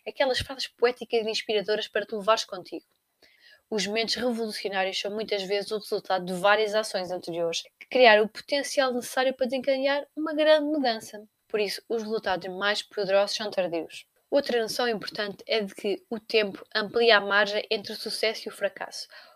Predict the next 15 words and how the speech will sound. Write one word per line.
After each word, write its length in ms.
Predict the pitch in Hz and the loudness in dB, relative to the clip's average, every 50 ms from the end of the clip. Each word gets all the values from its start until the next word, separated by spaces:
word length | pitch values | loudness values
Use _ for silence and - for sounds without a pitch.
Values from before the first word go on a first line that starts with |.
| _ - | _ -2
Ou 100 | 208 202 | -2 -2
seja, 400 | - - 185 175 170 170 160 - - - - _ - | 0 0 0 0 0 -2 -6 -8 -12 -20 -18 _ -8
o 60 | - | 0
tempo 260 | - 262 247 214 226 | 2 2 4 4 2
multiplica 640 | 254 277 262 - 277 262 - 262 269 214 - 196 - - | 0 0 2 0 -2 0 2 0 0 2 2 -2 -2 -2
o 80 | 208 | -2
que 120 | - - 214 | -4 -4 -2
nós 160 | 202 196 - | -2 -2 -2
cultivamos. 760 | - - 190 - - 220 208 208 185 175 175 - - - - _ _ _ _ _ - 226 | -4 -10 -8 -4 -2 2 2 2 2 2 -2 -10 -12 -14 -16 _ _ _ _ _ -2 -2
Os 80 | 214 | 0
bons 280 | 208 226 233 233 220 247 | 4 4 2 4 8 8
hábitos 340 | 220 202 180 175 - - - | 6 6 6 2 -4 -2 2
tornam 420 | - 226 208 185 190 180 175 - _ | 4 4 4 4 2 -4 -8 -10 _
o 140 | - 214 220 | -8 -6 0
tempo 340 | - 233 208 185 165 - | 4 6 4 4 4 0